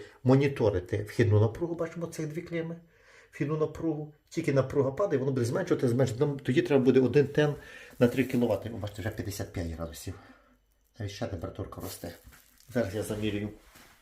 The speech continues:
напругу. Скоріше всього, що сонечко таке трошки яскравіше, ви побачите з вами. Ну, як воно яскравіше. Пробилося через,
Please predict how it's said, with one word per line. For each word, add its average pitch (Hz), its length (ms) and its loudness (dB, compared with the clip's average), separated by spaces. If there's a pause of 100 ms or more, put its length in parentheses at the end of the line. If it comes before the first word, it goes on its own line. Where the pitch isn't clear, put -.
(760)
напругу. 127 360 4
Скоріше - 360 -2
всього, 123 220 -2
що - 140 -4
сонечко 117 460 0
таке - 240 -4
трошки 113 280 0
яскравіше, 160 420 0
ви 104 60 0
побачите 98 400 0
з 85 40 -2
вами. 90 240 2 (840)
Ну, 120 240 -2
як 127 100 4
воно 101 120 6
яскравіше. 98 600 0 (920)
Пробилося 117 560 4
через, - 460 -2